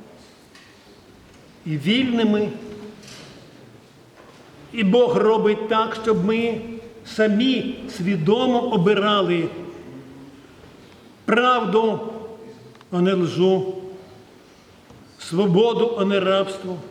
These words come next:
світло, а не темряву. Ми повинні щось обирати вільно,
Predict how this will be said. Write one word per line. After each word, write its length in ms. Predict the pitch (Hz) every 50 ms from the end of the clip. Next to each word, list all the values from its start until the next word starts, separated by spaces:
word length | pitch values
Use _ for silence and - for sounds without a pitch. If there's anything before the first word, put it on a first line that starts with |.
| - - - - - - - - - - - - - - - - - - - - - - - - - - - - - - -
світло, 560 | - - 214 220 226 226 214 214 208 214 220 220
а 80 | 208
не 120 | 196 202 196
темряву. 560 | 202 - 196 196 196 180 180 185 180 180 - - - - - - - - - - - - - - - - - - - - - - - - - - - - - - - - - - - - - - - - _ - - - - - _ _ _ - - - -
Ми 140 | 175 202
повинні 600 | 196 202 202 214 180 180 240 247 233 233 233 233
щось 500 | - - - - 226 233 220 226 226 -
обирати 600 | 233 190 170 202 196 190 196 208 214 208 214 220 208
вільно, 680 | 175 180 247 240 233 220 202 190 185 185 175 170 147